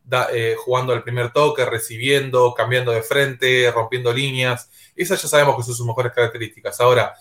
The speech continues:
si el equipo o el rival piden otra cosa, me parece muy sano y muy lógico que, que el entrenador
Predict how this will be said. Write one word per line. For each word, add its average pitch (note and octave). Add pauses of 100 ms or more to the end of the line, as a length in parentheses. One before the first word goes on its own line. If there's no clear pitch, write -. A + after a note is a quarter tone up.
(260)
si -
el B2
equipo F#3+
o C3+
el A#2+
rival D3
piden C#3+
otra B2+
cosa, E3
me A2
parece C3+
muy C#3+
sano F3
y C3+
muy C3+
lógico C3
que, G#2
que A2
el A2
entrenador A#2